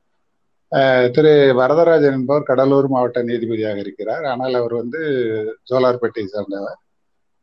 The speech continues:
அவர் ப்ரமோஷன் பட்டியல், அந்த பதவி உயர்வு பட்டியல்ல வந்து பன்னிரெண்டாவது இடத்துல இருக்கிறார் அப்படிங்கிற விவரத்தை அதிகாரிகள் எல்லாம் கலைஞரிடம் தெரிவித்தார்கள். பரவாயில்லை, பன்னிரெண்டாவது இடத்திலே பட்டியலில் இருந்தார் கூட அவருடைய பெயரை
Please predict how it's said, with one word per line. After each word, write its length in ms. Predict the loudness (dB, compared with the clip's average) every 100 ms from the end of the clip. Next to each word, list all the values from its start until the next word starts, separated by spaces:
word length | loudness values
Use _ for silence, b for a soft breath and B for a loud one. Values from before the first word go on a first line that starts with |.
| -6
அவர் 300 | -4 -2 0 -2 -2
ப்ரமோஷன் 540 | -2 0 0 -2 -8
பட்டியல், 320 | -8 -2 -2
அந்த 220 | -2 -2 -2 -4 -4
பதவி 500 | 0 2 2 2 2
உயர்வு 540 | 2 4 4 2 -2
பட்டியல்ல 500 | -6 -8 -4 -2 -2
வந்து 220 | -4 -6 -8 -2
பன்னிரெண்டாவது 580 | 0 2 2 2 2
இடத்துல 320 | 0 -4 -4 -4
இருக்கிறார் 540 | -4 -4 -4 -4 -4 _ -10
அப்படிங்கிற 580 | -8 -6 -6 -4 -6 -2
விவரத்தை 580 | 0 2 2 0 -2 -4 0 0 0 -2 -4 -8 -14 _ _
அதிகாரிகள் 680 | -2 2 4 4 2 0 0
எல்லாம் 280 | 0 0 -2
கலைஞரிடம் 580 | -2 0 -2 -2 -4 -6
தெரிவித்தார்கள். 580 | -8 -10 -8 -8 -8 _ _ _ _ _ _ _ _ _ _ _ _ _ _ _
பரவாயில்லை, 580 | 0 2 4 4 4 4
பன்னிரெண்டாவது 760 | 2 2 4 4 4 4 4 2
இடத்திலே 400 | 0 0 -2 -2
பட்டியலில் 480 | -4 -4 -2 0 -2
இருந்தார் 360 | -2 -4 -4
கூட 180 | -4 -4
அவருடைய 400 | -4 -4 -2 -4
பெயரை 360 | 0 0 2